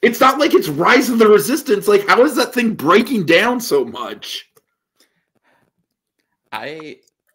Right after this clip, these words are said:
Speaker 2: assume mostly because it's haunted. That's my theory, at least.
Speaker 1: Really? Is this a cast member thing?
Speaker 2: N-, no, I'm joking about it being
Speaker 1: Oh, you're
Speaker 2: haunted.
Speaker 1: joking. Okay.
Speaker 2: If there
Speaker 1: Okay,
Speaker 2: could be
Speaker 1: because
Speaker 2: a cast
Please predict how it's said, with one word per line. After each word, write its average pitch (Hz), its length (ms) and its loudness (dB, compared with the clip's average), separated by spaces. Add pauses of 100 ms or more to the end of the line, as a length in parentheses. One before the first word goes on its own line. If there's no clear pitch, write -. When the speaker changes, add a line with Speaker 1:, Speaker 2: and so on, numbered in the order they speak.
(280)
Speaker 2:
assume 190 1040 -16
mostly 135 760 -16
because 117 380 -14
it's 87 140 -20
haunted. 95 540 -14 (360)
That's 131 200 -10
my 131 100 -6
theory, 101 360 -10
at - 120 -14
least. - 380 -20 (640)
Speaker 1:
Really? 101 500 -2 (960)
Is 123 140 -6
this 160 140 -6
a - 40 0
cast - 420 -8
member 220 280 -4
thing? 294 420 -4 (1040)
Speaker 2:
N-, 127 320 -16 (320)
no, 127 220 -8
I'm 110 160 -8
joking 107 340 -12
about 90 220 -8
it 82 60 -14
being 90 200 -10
Speaker 1:
Oh, 147 60 6
you're 131 100 0
Speaker 2:
haunted. 117 160 -4 (120)
Speaker 1:
joking. 107 180 -8
Okay. - 380 -6
Speaker 2:
If - 1120 -12
there 202 100 4
Speaker 1:
Okay, 226 180 4
Speaker 2:
could 185 140 -4
be 262 100 0
Speaker 1:
because 185 80 -2
Speaker 2:
a 123 60 -2
cast - 80 2